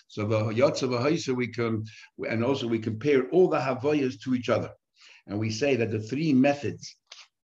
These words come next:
which is Kesher, Shtar, Bia, are all similar to each other. And you need Lishma and so on. And since a Tanai helps when it comes to money, so therefore we say it also helps when it comes to Shtar, and also helps when it comes to Bia. And that's why it's, it's, you know, the Achreinim have a big discussion in Shulchan Aruch,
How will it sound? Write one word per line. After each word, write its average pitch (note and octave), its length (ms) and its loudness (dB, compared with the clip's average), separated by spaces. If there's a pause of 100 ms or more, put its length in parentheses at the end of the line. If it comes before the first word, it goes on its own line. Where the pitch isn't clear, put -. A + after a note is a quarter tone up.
(260)
which G#2+ 160 -6
is - 120 -10
Kesher, A#2+ 320 -4
Shtar, B2+ 240 -2
Bia, B2 360 2
are A#2+ 60 4
all B2+ 160 0
similar A#2+ 320 -2
to A2+ 160 -4
each A2 140 -4
other. F2+ 180 -2 (480)
And F#2+ 120 -10
you G2 160 -4
need F#2 80 -6
Lishma C3+ 280 0
and A#2+ 120 0
so A2 200 0
on. D#2 120 -8 (400)
And F#2+ 180 -6
since D3 300 0
a A#2+ 40 -2
Tanai B2+ 520 0
helps A2+ 340 -2
when G#2+ 100 -4
it G#2 60 -4
comes A2+ 260 -4
to G#2+ 80 -4
money, G#2+ 440 0
so F#2 160 -16
therefore A2 340 -2
we B2 120 -4
say D#3 200 -4
it C3+ 80 0
also C#3 200 -4
helps D3 260 -2
when C3 80 -4
it B2+ 80 -10
comes C3 180 -6
to C3 80 -10
Shtar, D3+ 220 -8
and C3+ 80 -2
also C3 180 -4
helps C3+ 220 -2
when C3 100 -2
it B2 80 -6
comes C3 220 -2
to A#2+ 280 -2 (200)
Bia. E2 340 -4 (1160)
And A2 180 -2
that's B2+ 220 -4
why B2+ 140 2
it's, A2 180 -4
it's, G#2+ 160 -6
you G#2+ 160 -4
know, G#2 320 -2 (320)
the G2 240 -4
Achreinim B2 580 0
have G#2+ 140 2
a - 20 0
big A2+ 180 -4
discussion A2 460 -4
in F#2+ 80 -8
Shulchan G2+ 260 -12
Aruch, B2 280 -2